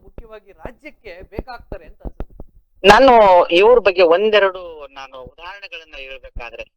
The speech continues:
Speaker 2: ಆ, ವೈಯಕ್ತಿಕವಾಗಿ ಸುಮಾರು ಎಲ್ಲಾ ನಮ್ಮ ಅಧಿಕಾರಿಗಳು ನಮಗ್ ಪರಿಚಿತರು ಇರ್ತಾರೆ, ತುಂಬಾ ಜನಗಳ ಜೊತೆ ನಾವು ಮಾತನಾಡಿರ್ತೀವಿ, ಕೆಲಸ ಕಾರ್ಯಗಳನ್ನ ನೋಡ್ತೀವಿ. ಇವ್ರ ಬಗ್ಗೆ ಒಂದೆರಡು ಉದಾಹರಣೆ ಕೊಡುವುದಾದ್ರೆ,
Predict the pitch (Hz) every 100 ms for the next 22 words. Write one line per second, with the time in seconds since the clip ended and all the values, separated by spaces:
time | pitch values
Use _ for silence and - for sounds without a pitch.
0 | _ _ 165 160 156 151 165 - 208 _
1 | 208 208 196 208 202 - 175 185 185 165
2 | 190 196 196 190 175 170 165 180 170 175
3 | 170 165 156 143 - - 143 127 131 127
4 | 127 135 - 185 202 196 196 175 185 175
5 | 165 175 160 143 131 196 160 143 - 127
6 | 127 131 - - _ 196 214 214 - 151
7 | 151 139 131 120 110 143 190 269 302 262
8 | 151 143 202 254 247 170 160 196 202 160
9 | 147 160 143 123 104 107 127